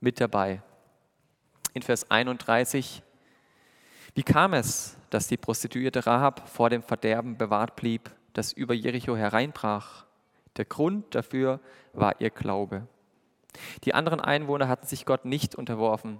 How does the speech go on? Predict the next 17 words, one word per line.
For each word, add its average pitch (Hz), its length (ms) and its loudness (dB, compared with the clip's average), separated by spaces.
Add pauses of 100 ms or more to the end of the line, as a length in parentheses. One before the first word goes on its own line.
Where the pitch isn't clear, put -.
(140)
sie - 420 -2
aber 123 220 2
hatte 120 240 0
die 120 140 -4
Kundschafter 135 600 -2
der 113 140 -4
Israeliten 110 600 -4
freundlich 107 680 -4 (540)
bei 98 160 -2
sich - 240 -6
aufgenommen.“ 95 720 -8 (1600)
Rahab 151 560 4 (220)
kommt 123 220 0
hier 165 220 2
in 131 60 -2
Hebräer 127 400 2
elf 131 380 0